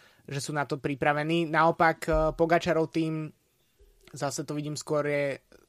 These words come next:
s-, bude skôr viditeľný možno v nejakých, bude v kopcovitom teréne, ale uvidíme, ako to vlastne bude táto dynamika fungovať, lebo tam zase sú jazdci, mm, ktorí by sme mohli nazvať,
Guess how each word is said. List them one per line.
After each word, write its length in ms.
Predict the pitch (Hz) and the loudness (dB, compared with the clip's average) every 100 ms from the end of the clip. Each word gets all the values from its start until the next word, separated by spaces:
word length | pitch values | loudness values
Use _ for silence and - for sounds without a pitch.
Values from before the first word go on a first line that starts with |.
| _ _ _ _ _ - - _ _ - | _ _ _ _ _ -20 -20 _ _ -14
s-, 320 | - - - | -8 -8 -8
bude 280 | 156 165 170 156 | -4 0 2 2
skôr 400 | - - 160 156 | 0 0 0 0
viditeľný 480 | 156 151 160 151 151 | -6 -6 -4 -2 -4
možno 320 | 143 143 147 | -6 -6 -6
v 80 | 147 | -6
nejakých, 280 | 139 143 - - - - - - - - - _ _ _ _ 160 | -6 -10 -14 -20 -20 -20 -20 -20 -20 -20 -20 _ _ _ _ -6
bude 320 | 170 175 165 | 2 4 2
v 80 | - | 0
kopcovitom 460 | 185 - 190 180 170 | -2 2 2 2 2
teréne, 320 | 170 165 160 | 2 2 2
ale 160 | 151 | 2
uvidíme, 320 | 156 156 156 147 | 2 0 -2 -4
ako 160 | 151 | -4
to 80 | 151 | -4
vlastne 320 | 147 143 151 | -4 -4 -6
bude 160 | 143 143 143 | -6 -4 -4
táto 240 | 139 143 | -6 -6
dynamika 400 | 139 147 143 143 | -6 -6 -8 -10
fungovať, 320 | 151 147 143 | -8 -4 -4
lebo 160 | 139 135 | -4 -8
tam 240 | 139 139 | -10 -10
zase 160 | 135 143 | -10 -8
sú 320 | - 143 131 123 _ | -6 -6 -8 -14 _
jazdci, 560 | - 147 139 - 147 135 120 _ _ _ _ _ _ _ _ - | -4 -4 -4 -6 -8 -8 -12 _ _ _ _ _ _ _ _ -14
mm, 400 | 143 135 131 123 | -10 -10 -10 -6
ktorí 240 | 147 143 | -4 -4
by 60 | 139 | -6
sme 120 | 143 | -6
mohli 200 | 139 143 135 | -6 -4 -6
nazvať, 440 | 131 139 139 131 | -8 -8 -6 -8